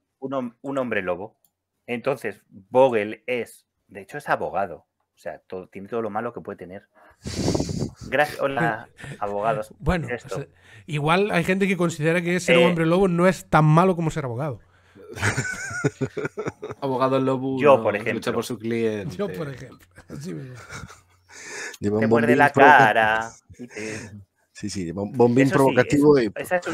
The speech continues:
Speaker 1: esa es lo... esa es la mejor cosa que tiene la bestia, la bestia interior, que es un hombre lobo con chistera.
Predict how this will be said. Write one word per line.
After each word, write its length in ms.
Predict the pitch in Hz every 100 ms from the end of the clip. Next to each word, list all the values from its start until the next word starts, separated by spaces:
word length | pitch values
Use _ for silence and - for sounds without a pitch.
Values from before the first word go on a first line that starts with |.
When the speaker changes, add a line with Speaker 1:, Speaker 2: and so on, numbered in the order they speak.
| 151
Speaker 1:
esa 180 | 143 185
es 80 | 165
lo... 140 | 147 _ _ _ _ _ _ _ _ _ _ _ _ _ -
esa 180 | 147 185
es 60 | 180
la 100 | 135
mejor 280 | 120 135
cosa 240 | 143 139 131
que 80 | 104
tiene 180 | 113
la 100 | 113
bestia, 640 | 110 113 117 104 98 - -
la 80 | 110
bestia 220 | 113 131
interior, 440 | 117 101 85 85 -
que 80 | 127
es 80 | 151
un 100 | 151
hombre 180 | 127
lobo 260 | 123 170 -
con 400 | 113 95 95 95
chistera. 640 | - 85 _ 92 - -